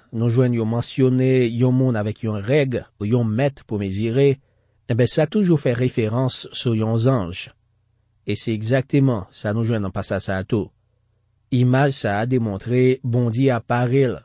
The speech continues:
pou entèvni yon fwa ankò nan lavi pèp terès li a. Nou va jwenn menm reprezentasyon sa a tou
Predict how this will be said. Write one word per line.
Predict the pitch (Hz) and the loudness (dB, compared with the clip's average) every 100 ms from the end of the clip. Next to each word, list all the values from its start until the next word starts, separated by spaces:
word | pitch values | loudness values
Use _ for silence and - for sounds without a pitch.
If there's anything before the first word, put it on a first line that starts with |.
| - | -6
pou | 110 110 | -4 -2
entèvni | - 120 110 135 165 | 0 0 2 2 2
yon | 139 113 | 2 0
fwa | - 127 | -2 -2
ankò | 104 - 117 104 - _ _ _ | -2 -2 0 0 -2 _ _ _
nan | 120 120 113 | -2 0 0
lavi | 117 107 104 92 - | -2 -2 -4 -6 -6
pèp | 98 - | -6 -4
terès | 107 98 95 - | -4 -2 -4 -4
li | 98 95 | -2 -2
a. | 82 - _ _ _ _ _ _ _ _ - | -4 -10 _ _ _ _ _ _ _ _ 0
Nou | 127 | 2
va | 113 123 | 2 2
jwenn | 120 135 131 127 123 117 | 2 2 4 2 0 -2
menm | 123 120 127 120 | 0 2 2 2
reprezentasyon | 127 123 127 131 127 120 - 123 | 2 2 2 2 0 0 0 -2
sa | - 110 | -2 -4
a | 98 | -2
tou | - 135 135 127 | 0 2 4 2